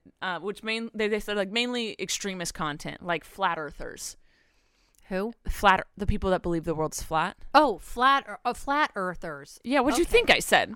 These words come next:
Speaker 2: I don't know. I thought you were saying, like, an Irish Scottish word or something.
Speaker 1: <laughs> Yeah,
Speaker 2: I had no idea.
Speaker 1: the Irish and the Scottish w-, are just <laughs> extremists.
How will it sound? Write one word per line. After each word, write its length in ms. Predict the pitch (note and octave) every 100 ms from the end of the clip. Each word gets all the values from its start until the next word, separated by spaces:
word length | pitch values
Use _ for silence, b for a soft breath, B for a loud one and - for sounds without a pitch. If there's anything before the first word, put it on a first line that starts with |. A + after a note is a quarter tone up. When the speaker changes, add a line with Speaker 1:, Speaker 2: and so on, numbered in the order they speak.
| -
Speaker 2:
I 80 | D4+
don't 280 | F#4 F#4 D4+
know. 180 | E4+
I 80 | F#4+
thought 180 | B3 A#3
you 60 | A#3+
were 60 |
saying, 220 | A3+ C4 A#3
like, 180 | G#3+
an 200 | F3 F3 -
Irish 320 | F#3+ B3 A#3+
Scottish 460 | - - G3+ C4+ -
word 160 | F3
or 60 | D#3
something. 340 | - F#3+ - -
Speaker 1:
<laughs> 140 | -
Yeah, 60 | -
Speaker 2:
I 40 |
had 120 | A3+
no 160 | B3+ B3
idea. 300 | A#3+ G#3+ A#3+
Speaker 1:
the 100 | C#4+
Irish 400 | G4 C5 C#5 -
and 100 | E4+
the 40 | G4+
Scottish 460 | - D#4+ C#4+ C4+
w-, 180 | D4+ B3+ -
are 240 | B3 A3+
just 280 | - E4+ D4
<laughs> 20 |
extremists. 1120 | A#3+ - - - G#4 C#5 C#5+ C#5+ C#5 - -